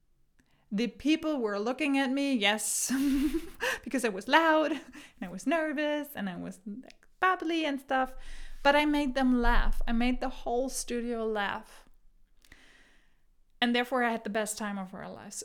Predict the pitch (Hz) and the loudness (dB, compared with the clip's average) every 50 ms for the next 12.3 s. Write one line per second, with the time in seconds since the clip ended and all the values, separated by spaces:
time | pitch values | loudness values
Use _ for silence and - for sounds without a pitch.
0 | - - 277 262 294 285 269 294 254 277 277 247 - - 240 233 233 233 233 240 | -8 -4 -2 0 0 0 0 0 -2 -2 -2 -4 -4 -4 -2 0 0 2 2 4
1 | 247 233 233 233 233 233 226 214 202 202 - - - - 269 269 - 254 226 214 | 4 4 4 2 2 2 2 0 -2 -4 -6 -6 -6 -6 -6 -4 -4 -6 -4 -4
2 | 233 233 220 214 220 226 226 226 214 226 226 220 208 208 208 202 196 208 208 214 | -4 -4 -2 -2 -2 0 -2 -2 -2 -2 -2 -2 -2 -2 -4 -2 -2 -2 0 0
3 | 214 214 214 208 208 214 226 214 - 247 220 - - - - - - - 226 220 | 0 0 0 0 0 0 0 -2 -4 -4 -6 -6 -8 -14 -20 -10 -2 0 2 2
4 | 214 214 226 202 214 208 202 202 202 208 202 - - - - - 190 - - - | 2 2 0 -2 -2 -2 -2 -2 -2 -2 -4 -4 -4 -6 -6 -8 -8 -8 -10 -12
5 | 165 202 - - - 147 185 - 208 - - - - 208 190 185 208 226 247 240 | -12 -12 -12 -12 -12 -12 -12 -10 -8 -8 -6 -6 -8 -6 -4 -2 -2 0 -2 -2
6 | - - 254 240 233 233 220 190 202 202 208 208 208 202 - 214 202 202 196 202 | -4 -2 -2 0 0 0 -2 -2 -2 -2 -2 -2 -2 -4 -4 -4 -4 -2 -2 -2
7 | 196 202 196 202 - - 202 196 202 208 208 - 220 214 202 196 185 185 185 190 | -2 -2 -4 -4 -6 -6 -4 -2 -2 -2 -4 -6 -6 -6 -4 -4 -4 -4 -6 -6
8 | - - 190 180 170 160 175 180 180 185 185 175 185 190 185 170 - 180 180 180 | -6 -8 -8 -8 -8 -8 -10 -10 -8 -8 -8 -8 -8 -8 -8 -8 -8 -8 -8 -8
9 | 180 185 185 185 196 208 202 202 190 190 185 175 - - 190 180 185 185 185 185 | -8 -10 -10 -6 -2 -2 0 0 0 -2 -4 -8 -8 -8 -8 -6 -6 -4 -4 -4
10 | 190 196 208 208 196 196 196 196 196 196 - - 185 180 180 185 - 196 196 196 | -2 -2 -2 -2 -2 -2 -2 0 -2 -2 -2 -4 -6 -6 -8 -8 -6 -4 -2 -2
11 | 202 196 240 233 - - - - 247 240 240 247 240 220 - - - - - - | -2 -2 -2 -2 -4 -4 -4 -4 -2 0 2 2 2 0 -2 -6 -8 -8 -8 -8
12 | - - - - - - | -10 -12 -14 -14 -16 -16